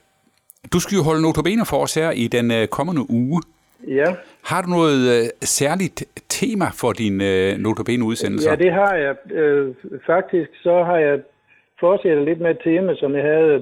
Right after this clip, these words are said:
Speaker 2: øh, forrige gang, jeg havde Nota Bene. Øh, og det handler om Jesu genkomst.
Speaker 1: Ja.
Speaker 2: Øh, sidste gang, jeg havde det for godt et år, eller et års tid siden, det var om, det var Galaterbrevet.
Speaker 1: Mhm.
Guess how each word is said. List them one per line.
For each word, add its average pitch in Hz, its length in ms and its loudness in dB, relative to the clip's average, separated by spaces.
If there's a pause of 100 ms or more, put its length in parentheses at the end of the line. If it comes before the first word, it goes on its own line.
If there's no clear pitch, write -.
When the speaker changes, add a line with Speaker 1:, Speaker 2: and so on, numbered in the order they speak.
Speaker 2:
øh, 131 100 -2
forrige 170 240 2
gang, 139 220 0
jeg 117 120 -2
havde 123 160 -2
Nota 123 220 -4
Bene. 127 460 -2 (600)
Øh, 117 360 0
og 120 100 -4
det 165 140 2
handler 170 240 4
om 139 180 0
Jesu 147 200 -2
genkomst. 151 600 -2 (320)
Speaker 1:
Ja. 101 140 0 (520)
Speaker 2:
Øh, 127 240 0
sidste 190 220 -4
gang, 151 180 2
jeg 135 80 0
havde 147 220 4
det 127 320 0 (440)
for 127 140 0
godt 135 180 0
et 131 80 0
år, 127 120 0
eller 123 280 -2 (180)
et 127 60 -2
års 123 260 0
tid 147 180 -2
siden, 139 260 -4
det 156 120 2
var 135 220 2
om, 113 200 -6 (340)
det 139 100 -4
var 127 140 0
Galaterbrevet. 120 680 -2 (200)
Speaker 1:
Mhm. 101 380 -2